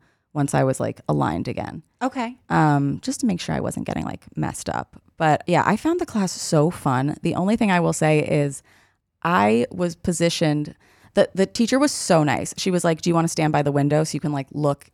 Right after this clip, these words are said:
Speaker 1: out at the people walking by?" And I was like, "Yes."
Speaker 2: I'd be so distracted.
Speaker 1: Well, no, but I, I, like, love that idea. But here's the thing is if you're by the window, you can see yourself in so many different parts of the mirror.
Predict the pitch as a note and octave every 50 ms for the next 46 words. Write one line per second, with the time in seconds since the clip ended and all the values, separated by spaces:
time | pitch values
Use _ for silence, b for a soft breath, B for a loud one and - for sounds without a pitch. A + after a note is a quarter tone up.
0 | - - - C3 C3+ C#3+ - _ _ _ _ _ _ _ - D#3 C#3 B2 - -
1 | _ _ _ _ _ _ _ - F3+ D#3 - F3 C#3+ D3+ D3+ D#3+ D#3 D#3+ - F3
2 | E3 F3 F#3 G3 F#3+ D#3+ D#3+ D#3 C#3+ - - - F2 - E3+ - - - - b
3 | b b b b b b B3+ C#4 - - D4+ C#4 - G#3+ G#3 G3+ A#3 G3+ - -
4 | - A#3 A#3 A#3+ C#4+ - - - - A3+ G3 F3+ F3 A3 A#3 A3+ A3+ B3 A#3+ G#3+
5 | G#3 - - F#3+ F#3 - - F#3 F3+ E3+ - - D#3+ D#3+ D#3+ E3+ F3+ G3 F#3 F3+
6 | E3+ E3 D#3+ D#3+ D#3+ D#3+ D3+ D#3+ F#3+ A3 G3 - F3 - F#3+ F#3+ F#3 F3+ E3+ -
7 | F#3+ F3+ D#3+ D3+ E3 D#3 - D#3+ D#3 - D3+ D3+ E3+ F#3+ F#3 F#3 E3 D3+ D3+ D#3+
8 | D#3+ F3+ G3 G#3+ A3+ - - E3 E3+ - - A3 G#3+ - - E3 E3 F3 F3 F3
9 | - - D#3 D3+ D#3 D#3+ - - - - - E3 D#3 D3+ D3 D3 - - - -
10 | - - - - - D#3+ D#3 D#3+ F3 G3+ A3 A#3 - - F3+ E3 E3 E3 E3 E3
11 | - D3 - - D3 - - - D3 D3+ - - D#3+ D3 D3 C#3+ C#3+ C3+ C3+ C#3
12 | D3 F#3 G#3 A3+ A#3